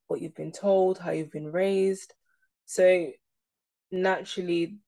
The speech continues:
you, you, you, you, you behave in that way of, "We, we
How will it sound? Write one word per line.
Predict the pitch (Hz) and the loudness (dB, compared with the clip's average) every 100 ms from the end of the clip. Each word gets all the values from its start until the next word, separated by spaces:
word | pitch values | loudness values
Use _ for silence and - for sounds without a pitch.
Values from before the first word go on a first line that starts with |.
| _ _ _ _ - | _ _ _ _ -12
you, | 170 170 | -6 -6
you, | 143 175 | -6 -8
you, | 165 175 156 | -8 -8 -8
you, | 151 165 | -10 -8
you | 170 139 | -8 -8
behave | 135 170 185 175 170 | -6 -2 4 4 4
in | 160 | 0
that | 156 - | -2 0
way | 151 | 0
of, | 147 | 0
"We, | 156 160 | -2 -8
we | 156 | -12